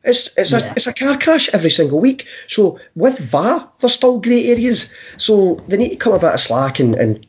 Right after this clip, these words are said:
Speaker 1: give them that luxury to make mistakes, but also have a bit of banter about it as well.
Speaker 2: And I'm all for praising referees because we've had one or two. One guy in particular,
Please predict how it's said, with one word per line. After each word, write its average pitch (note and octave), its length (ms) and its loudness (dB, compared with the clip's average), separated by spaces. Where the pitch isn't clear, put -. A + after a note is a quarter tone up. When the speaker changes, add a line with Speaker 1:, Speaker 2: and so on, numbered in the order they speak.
Speaker 1:
give C3+ 220 -2
them C3+ 140 2
that B2 200 2
luxury B2 340 -2
to C3 140 -4
make A#2+ 220 2
mistakes, D#3 400 0
but - 100 -4
also B2+ 380 2
have C3+ 140 -2
a C#3+ 80 4
bit C3 200 -2
of G#2+ 80 -2
banter A2+ 240 0
about D#3 160 0
it D#3+ 160 0
as G#2+ 180 2
well. B2 320 2
Speaker 2:
And D#3 120 2
I'm F3+ 160 2
all E3+ 140 4
for C#3 220 -2
praising C#3 400 2
referees D3 360 2
because A#2+ 300 -10
we've F3 180 -2
had C#3+ 140 0
one C3+ 200 2
or A#2+ 140 0
two. C3+ 220 2
One D3+ 220 2
guy D3+ 160 2
in B2+ 160 2
particular, C3 540 -2